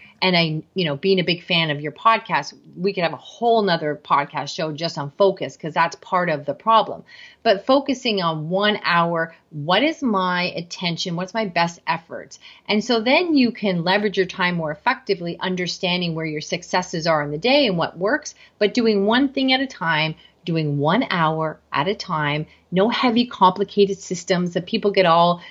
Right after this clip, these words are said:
pushed back, like, they think you have to break down to fifteen minute intervals, and I'm talking about, you know, some big structure that you implement into your calendar, and it's this heavy system that is just more time consuming, more distracting. That's not what it's about.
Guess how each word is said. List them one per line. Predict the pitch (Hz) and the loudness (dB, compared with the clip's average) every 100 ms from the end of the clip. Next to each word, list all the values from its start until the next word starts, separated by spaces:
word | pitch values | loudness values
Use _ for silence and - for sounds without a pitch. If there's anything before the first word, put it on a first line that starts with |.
| - _ | -20 _
pushed | - 131 - | 0 2 2
back, | 147 151 160 | 2 2 0
like, | 160 156 _ _ | -2 -4 _ _
they | 185 | 0
think | 180 202 185 | 2 0 -2
you | |
have | 165 | -4
to | |
break | 151 190 190 | 2 2 2
down | 180 175 | 0 0
to | 165 | -2
fifteen | 175 180 185 170 | -4 -6 -4 -4
minute | 170 - | -4 -4
intervals, | 175 175 170 170 160 | -6 -8 -6 -6 -4
and | |
I'm | 160 165 | -6 -4
talking | 180 160 180 160 | -2 -2 -2 -2
about, | 160 147 - - - | 2 0 -2 -16 -18
you | - 180 | 0 2
know, | 156 156 | 2 0
some | - 175 | -2 -2
big | 147 185 160 | 2 0 0
structure | - 170 170 - | -4 -2 -2 -2
that | 160 151 | -4 -2
you | 139 | -4
implement | 180 185 165 151 | -2 -2 -2 -4
into | 147 | -6
your | 165 | -8
calendar, | - 170 160 160 156 | -4 0 0 0 -2
and | 156 | -2
it's | 151 | -6
this | 165 147 | -8 -8
heavy | - 175 170 156 151 - - _ | -2 0 0 -4 -6 -18 -20 _
system | - - - 269 - - 147 151 | -16 -14 2 4 4 0 0 2
that | 170 - | 0 0
is | 180 - | -2 0
just | 196 - - | -2 -2 -12
more | 170 170 175 175 | -8 0 0 0
time | - 165 170 | 2 0 2
consuming, | 170 143 160 156 151 | -4 -8 -8 -8 -6
more | 147 | -8
distracting. | 135 - 165 151 156 123 110 | -8 -6 0 0 0 -12 -4
That's | 170 170 | -4 -2
not | 202 160 | -4 -2
what | 175 | -4
it's | 170 | -6
about. | - 123 | -6 -8